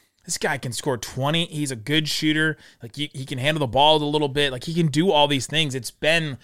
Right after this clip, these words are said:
the potential of his career that has kind of, like, it, like, tantalizes you, and you're like, "Okay, well, I can see it. I can see how it would work." And then you look at the deficiencies, that, you know, the, the issues, and you're like, "All right, well,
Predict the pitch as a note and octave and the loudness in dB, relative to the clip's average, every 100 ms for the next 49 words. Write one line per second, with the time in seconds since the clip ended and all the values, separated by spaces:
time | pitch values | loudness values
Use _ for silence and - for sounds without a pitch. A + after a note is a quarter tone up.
0 | - - - C3+ C#3+ B2 D3+ D#3+ E3 C#3 | -20 -20 -6 -2 -2 0 0 2 2 2
1 | C3+ C3 - C3+ B2 C3 B2+ G#2 A2+ A2+ | 2 0 -2 -4 -2 0 0 -2 -4 -4
2 | A2 - C#3 C3+ B2 G#2+ - _ _ - | -6 -4 -2 2 0 0 -14 _ _ -6
3 | D#3 D3 C3+ - D3 D3+ E3 D#3+ E3 E3 | -2 0 -2 -2 -2 -2 -2 -4 -4 -2
4 | F#3+ G3 G3 C3 B2 A2 - C#3+ A#2+ G2+ | 0 0 0 -4 -4 -6 -10 -10 -8 -6
5 | A2 - C#3 C#3 B2+ - F3 D3 E2 A#2+ | -6 -6 -8 -6 -4 -4 -2 -2 -2 -4
6 | C3+ - F3+ D#3 C3+ A#2+ B2 A2 F#2 - | -6 -2 0 2 2 0 -2 -2 -4 -16
7 | _ _ _ _ _ - D#3 E3+ F3 E3 | _ _ _ _ _ -2 0 4 4 4
8 | D3+ _ _ _ _ _ _ D3 E3+ E3+ | 0 _ _ _ _ _ _ -2 0 2
9 | D3+ C3+ C3+ B2 E3 D3+ C3+ D#3 D3 C#3 | 2 0 -6 -2 -2 0 0 2 2 2
10 | B2+ C3+ C3 B2 A2+ A#2 G#2+ _ - C3+ | -4 -8 -4 -2 0 -4 -6 _ -10 0
11 | D3 D3+ D3 B2+ B2+ A#2 - C#3+ A2+ G#2+ | 0 2 -2 -2 -6 -8 -4 -2 -2 -2
12 | A2+ _ | -8 _